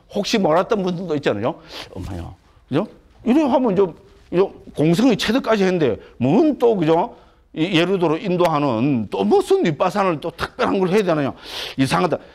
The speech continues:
만일 이게 특별한 뭐라면은 이게 좀 뭐 예를 들어서 아홉 번째 지혜로 뭐 하나의, 그죠? 하나의 그 항목을 설정해서 하-, 하셨겠죠. 그죠? 그죠? 그렇지 않-, 그렇지 않아요? 그죠? 근데 이것은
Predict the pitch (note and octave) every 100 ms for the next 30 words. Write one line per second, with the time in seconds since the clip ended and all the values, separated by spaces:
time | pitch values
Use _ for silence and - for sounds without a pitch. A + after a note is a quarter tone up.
0 | - - E3+ C#4+ C4+ C4 - A#3 - D4
1 | C#4+ A#3 C4+ B3 A#3 A3+ B3 C4 - _
2 | G#3+ G#3 F3 F3 F3 F3+ F#3 F3 D#3 D#3
3 | F#3 G3 E3+ F#3 D3+ D3 - F3 F3 D3
4 | D#3+ D#3+ B2 - F3+ G3 D#3+ - - _
5 | _ D3+ D3+ E3+ A3+ _ _ _ - E3+
6 | F#3+ E3 D#3 D3+ A3+ A#3+ G#3 F3+ D3 A3+
7 | G3+ A#3 D4 E4 C4 - - - - -
8 | - G#3 E3 F#3+ F#3+ E3+ D3 A2+ B2 G#3
9 | - _ _ _ _ _ D3 E3+ F#3+ -
10 | A#3 F3 D#3 - G3 D3+ B2 B2+ G3 -
11 | - G3 G3 F#3+ G#3 G3+ F#3+ A#3